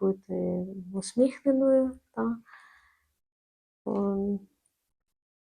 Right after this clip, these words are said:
перші часи взагалі це важко було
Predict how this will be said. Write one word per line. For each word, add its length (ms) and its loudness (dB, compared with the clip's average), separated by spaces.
перші 420 6
часи 420 0
взагалі 380 2
це 180 -6
важко 380 4
було 480 4